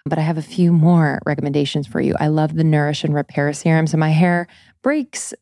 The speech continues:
quite easily, uh, or at the time it did. So this is an argan oil. It's rich in omega-six fatty acids and antioxidants. It's really good for repairing damaged frizzy hair and split ends. I love, love, love the Nourish and Repair Serum. It also smells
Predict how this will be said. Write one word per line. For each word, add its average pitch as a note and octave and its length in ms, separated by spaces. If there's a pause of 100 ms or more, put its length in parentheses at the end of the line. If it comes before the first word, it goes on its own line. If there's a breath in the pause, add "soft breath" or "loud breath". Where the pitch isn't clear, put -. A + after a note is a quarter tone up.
(140)
quite G3+ 300
easily, A#3 520
uh, E3+ 360
or D#3+ 80
at E3 180
the E3+ 80
time G3 420
it - 140
did. E3 340 (240 soft breath)
So - 140
this F#3+ 180
is G#3+ 120
an F#3 80
argan D#3+ 340
oil. E3+ 260
It's - 160
rich D#3+ 220
in D#3+ 60
omega-six D3+ 580
fatty D3 300
acids C#3+ 360
and D3 120
antioxidants. E3 1080 (360 loud breath)
It's F3 180
really F3+ 460
good E3 320
for E3 340
repairing D3+ 420
damaged C#3+ 460
frizzy C#3+ 360
hair C3+ 280
and D3 120
split - 340
ends. C#3+ 260
I D3+ 120
love, D3+ 460
love, D3+ 200
love C#3 440 (300 soft breath)
the D3+ 60
Nourish C#3+ 420
and D3 160
Repair C#3+ 580 (280 soft breath)
Serum. A3 440
It C#3+ 100
also C#3+ 360
smells C#3 540